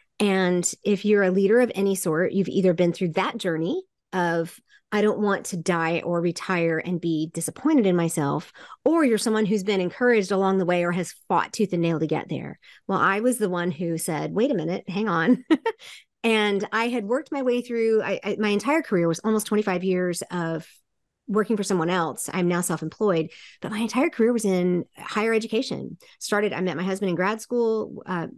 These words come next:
I have two-thirds of a ba-, a master's of divinity.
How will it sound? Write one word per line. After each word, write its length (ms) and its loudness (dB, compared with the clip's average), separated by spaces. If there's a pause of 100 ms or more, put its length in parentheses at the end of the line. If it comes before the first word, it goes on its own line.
I 80 -6
have 240 -4
two-thirds 400 -2
of 60 2
a 20 2
ba-, 280 -2
a 140 -4
master's 400 -4
of 80 -2
divinity. 540 0